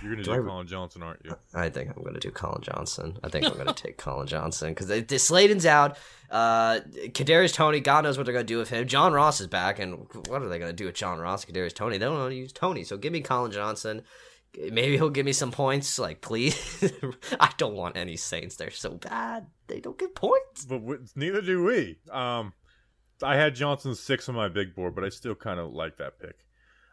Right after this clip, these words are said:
Speaker 1: I'm gonna go their top receiver, Deontay Harris.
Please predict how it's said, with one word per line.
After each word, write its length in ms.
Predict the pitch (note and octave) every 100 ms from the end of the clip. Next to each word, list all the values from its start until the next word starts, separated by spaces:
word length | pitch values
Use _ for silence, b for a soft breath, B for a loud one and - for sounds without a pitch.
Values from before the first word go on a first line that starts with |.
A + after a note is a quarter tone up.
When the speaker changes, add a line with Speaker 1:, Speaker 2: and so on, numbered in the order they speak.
| _
Speaker 1:
I'm 100 | E3+
gonna 160 | G3+ A#3+
go 140 | G#3 F#3
their 160 | F3+
top 260 | E3+ F3 C#3+
receiver, 400 | C#3+ C#3+ G#2 D#2+
Deontay 460 | A#2 A#2+ B2 B2
Harris. 420 | A2+ F#2 D2+ -